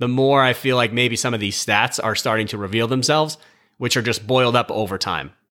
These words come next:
And that breaks down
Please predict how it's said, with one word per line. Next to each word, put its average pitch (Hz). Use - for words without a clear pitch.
And 131
that 196
breaks 170
down 147